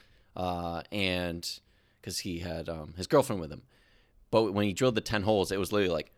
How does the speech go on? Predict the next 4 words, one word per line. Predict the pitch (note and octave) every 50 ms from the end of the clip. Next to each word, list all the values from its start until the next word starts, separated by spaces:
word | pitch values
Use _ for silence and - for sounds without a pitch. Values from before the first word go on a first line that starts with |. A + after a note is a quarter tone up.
| _ _ _ -
"Meow, | G3 F#3 F#3 E3+ D#3 D#3+ - - _ _ _ _ _ _ _ -
meow, | F#3+ F#3 F#3 F#3 F#3+ F3 D3 C3+ - _ _ _ _ -
meow," | - G3 G3+ F3+ D3 - - -
just | A#2 B2+ A#2 - - -